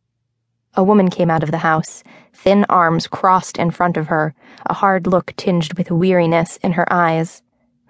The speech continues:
Like everyone else, she must have recognized the small woman with the golden brown skin and dark eyes atop the green beast, even if Talon hadn't been wearing the black chainmail and the scarlet cape of her master.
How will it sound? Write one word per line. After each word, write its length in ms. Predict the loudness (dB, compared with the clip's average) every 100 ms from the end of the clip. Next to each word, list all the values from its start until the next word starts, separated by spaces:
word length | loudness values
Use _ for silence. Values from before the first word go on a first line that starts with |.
| 0
Like 240 | 0 2
everyone 400 | 0 2 2 2
else, 340 | 2 0 -4 -16 -20 -8
she 160 | 0
must 240 | 2 2 0
have 140 | 0
recognized 720 | 0 0 0 0 0 -4 -8
the 80 | -8
small 360 | 0 2 4 2
woman 400 | 2 2 2 0
with 160 | 0
the 80 | -2
golden 460 | 0 2 2 2 2
brown 380 | 2 2 2
skin 460 | -2 -2 -2 0 -2 -6 -12 -4
and 180 | -2
dark 320 | 2 0 0 -2
eyes 420 | 0 0 0 -2 -4
atop 400 | -4 -2 -2 -2
the 100 | -4
green 420 | -2 0 2 0
beast, 480 | 0 -2 -4 -10 -20 _ _ _ _ _
even 260 | -2 2 2
if 120 | 0
Talon 360 | -2 0 2 0
hadn't 380 | 0 0 0 -2
been 160 | 0
wearing 300 | 0 0 0
the 80 | 0
black 340 | 0 0 -4
chainmail 520 | -8 -2 0 2 2 0
and 120 | 0
the 40 |
scarlet 520 | -2 -2 0 0 -4
cape 320 | -4 -4 -4 -4
of 100 | -6
her 120 | -2
master. 600 | 0 0 -2 -4 -4 -4